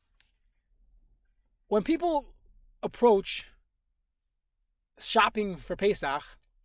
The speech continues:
so there are many different levels of observance that people do. There are those,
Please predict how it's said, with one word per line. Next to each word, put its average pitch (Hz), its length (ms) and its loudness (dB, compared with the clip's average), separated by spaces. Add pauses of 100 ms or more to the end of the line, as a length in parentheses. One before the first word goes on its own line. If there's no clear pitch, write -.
(540)
so 208 400 2 (680)
there 220 140 -2
are 226 60 0
many 294 220 -2
different 240 340 -4
levels 180 580 0 (480)
of 180 140 -4
observance 202 500 -2
that 180 140 -6
people 151 200 -8
do. 139 140 -8
There 165 160 0
are 185 80 0
those, 214 400 0